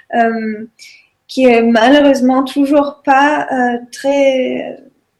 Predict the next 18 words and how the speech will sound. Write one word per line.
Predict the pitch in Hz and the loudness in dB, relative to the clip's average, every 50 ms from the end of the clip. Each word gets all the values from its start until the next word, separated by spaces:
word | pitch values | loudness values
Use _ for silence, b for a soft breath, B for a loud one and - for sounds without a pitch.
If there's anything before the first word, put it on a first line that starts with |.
| _ _ _ _ _ _ | _ _ _ _ _ _
très | - - 285 294 285 - | -6 -2 2 2 2 2
accepté | - 247 247 247 - - - 269 254 262 - - 294 285 320 311 | 2 -2 -4 -6 -10 -6 -4 -4 -4 -4 -4 -4 -2 0 0 2
dans | 269 254 247 | 0 0 -2
certains | - - 247 247 - - 269 240 240 240 | -2 -4 -4 -6 -6 -4 -4 -2 -2 -2
pays. | - 262 247 240 247 269 320 359 359 B B B B B B B B B _ - | 0 0 0 2 2 2 2 0 -2 B B B B B B B B B _ 0
Et, | 247 254 254 | 4 4 6
euh, | 254 254 254 254 247 - - 254 254 | 6 6 4 4 2 4 4 4 4
euh, | 247 247 247 240 247 240 240 - - _ _ _ _ _ _ _ _ _ _ _ _ _ _ _ _ _ _ _ _ _ _ - | 6 6 6 4 4 2 2 -2 -8 _ _ _ _ _ _ _ _ _ _ _ _ _ _ _ _ _ _ _ _ _ _ -2
et, | 247 254 254 240 233 | 2 2 4 4 2
euh, | 226 226 233 - - - | 0 0 -2 -4 -4 -4
avec | - 247 240 240 233 233 226 | -2 -2 0 0 -2 -4 -6
ça, | - - 294 277 320 359 370 - - | -6 -2 0 0 0 0 -2 -6 -6
et | 247 | -4
là, | 247 254 285 311 302 - | 0 0 0 0 0 -2
on, | 254 254 254 254 254 254 240 - - | -4 -2 -2 -2 -2 -2 -4 -4 -4
on, | 247 240 240 240 240 233 240 240 233 240 240 233 - - _ - | -4 -2 -2 -2 -2 -4 -4 -4 -6 -6 -8 -10 -12 -16 _ -8
on | - 240 233 233 | -6 -6 -6 -6
trompe | - - - 285 294 302 285 | -8 -4 -2 0 0 0 0